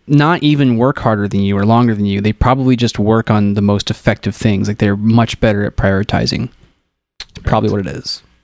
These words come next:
Speaker 2: Probably.
Speaker 1: That's a good tip. That's also one of those tips that applies to your whole life, you know?
Speaker 2: That's true, yeah.
Speaker 1: Optimizing too early.
Speaker 2: Yeah, and it's not even, like, optimizing in the,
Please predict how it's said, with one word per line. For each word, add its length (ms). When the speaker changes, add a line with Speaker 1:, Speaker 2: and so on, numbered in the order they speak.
Speaker 2:
Probably. 480
Speaker 1:
That's 120
a 40
good 160
tip. 180
That's 200
also 340
one 140
of 60
those 140
tips 280
that 100
applies 420
to 120
your 80
whole 160
life, 320
you 60
know? 180
Speaker 2:
That's 160
true, 200
yeah. 160
Speaker 1:
Optimizing 520
too 160
early. 360
Speaker 2:
Yeah, 120
and 260
it's 220
not 140
even, 180
like, 300
optimizing 720
in 260
the, 420